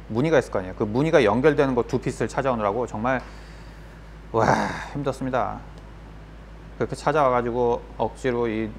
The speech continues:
넓은, 예, 그 아일랜드 만들어줬고요. 또 여기 보시면 손잡이 같은 경우 보시면은 이게 금색이거든요. 근데 아시는 분 아시겠지만 이 금색이 가장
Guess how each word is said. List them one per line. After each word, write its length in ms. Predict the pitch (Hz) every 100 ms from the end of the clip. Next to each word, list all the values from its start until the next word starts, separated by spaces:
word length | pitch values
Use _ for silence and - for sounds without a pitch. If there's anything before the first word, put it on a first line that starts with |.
| -
넓은, 460 | 104 110 117 113 110 - - - - - - -
예, 160 | 104 - - - -
그 320 | 95 92 92 - -
아일랜드 360 | 107 113 107 101
만들어줬고요. 640 | 98 101 98 101 98 90 - - - - - -
또 280 | 131 127 117
여기 160 | 117 127
보시면 360 | 117 127 110
손잡이 420 | - 214 208 190 160
같은 260 | 131 127
경우 320 | 120 107 107 -
보시면은 480 | 107 - 104 120 101
이게 200 | 110 101 -
금색이거든요. 800 | - 120 123 147 107 95 110 208 - - - - - -
근데 360 | 123 139 92 - - - - -
아시는 340 | 123 160 151
분 160 | 139 131
아시겠지만 680 | 110 117 - 123 139 92 -
이 80 | 110 -
금색이 1400 | - 131 156 165 185 170 - - - - - - - 156 156
가장 580 | - 113 95 135 165